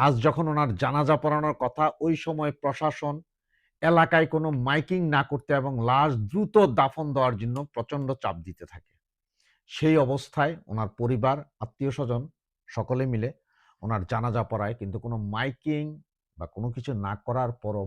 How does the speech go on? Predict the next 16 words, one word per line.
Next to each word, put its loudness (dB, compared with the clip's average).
মানুষের -6
ঢল -4
নামে -6
ওনার -10
লাশ -6
শেষ -4
মুহূর্তে -4
একটিবার -6
দেখার -2
জন্য -2
যে -6
এলাকার 0
নেতা -4
মারা -2
গিয়েছেন, -8
তার -4